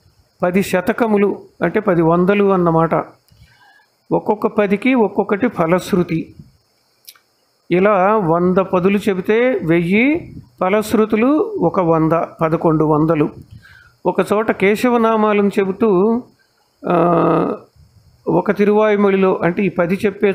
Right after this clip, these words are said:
చోట పన్నెండు చెబుతాడు ఆయన, ఒక రెండు పెరుగుతాయి. అందుకే పదకొండు వందల రెండు అవుతాయి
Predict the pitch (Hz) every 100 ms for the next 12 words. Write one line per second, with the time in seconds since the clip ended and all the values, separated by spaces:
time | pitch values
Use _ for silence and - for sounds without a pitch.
0 | - 143 175 196 277 294 - _ _ 180
1 | 196 226 233 214 196 190 190 170 160 160
2 | 160 165 180 214 170 170 165 127 - _
3 | _ _ _ - 180 196 220 214 165 170
4 | 196 214 214 208 190 185 196 196 165 170
5 | 185 226 - 156 160 165 160 180 262 311